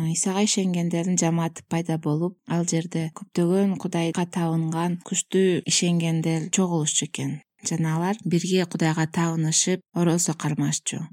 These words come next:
Бир күн алар ибадат кылып жатканда Кудайдан сөз болуп, "Араңардан экөөнү, Барнаба менен Павылды, бөлүп койгула.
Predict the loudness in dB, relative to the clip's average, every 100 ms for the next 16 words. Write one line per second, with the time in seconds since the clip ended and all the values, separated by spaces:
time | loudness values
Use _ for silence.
0 | -18 _ -6 0 4 4 4 2 0 0
1 | 0 -2 -2 -2 -2 0 -2 -4 -2 0
2 | 0 0 0 -4 -6 0 0 2 0 0
3 | -2 -2 0 2 2 -2 -6 _ 0 2
4 | 4 2 2 4 2 0 2 2 2 0
5 | 0 2 2 2 2 0 0 0 0 -2
6 | -2 -2 0 0 0 -2 -2 -4 0 2
7 | 2 0 -2 0 -2 -4 -4 -8